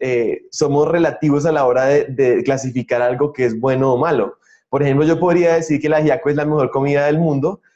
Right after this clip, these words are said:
pero ustedes allá en Boyacá pueden decir que, que no, que son las, es el cocido boyacense, ¿cierto?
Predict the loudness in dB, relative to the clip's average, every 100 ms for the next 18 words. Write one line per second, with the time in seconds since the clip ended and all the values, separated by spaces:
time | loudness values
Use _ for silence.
0 | _ -2 0 2 2 2 2 0 0 0
1 | 0 -2 -2 -2 0 -2 -4 -4 -2 -2
2 | -2 0 0 0 -2 0 0 2 0 -4
3 | -6 -4 -2 -2 0 0 2 2 2 0
4 | 0 -2 -2 -2 0 -2 -6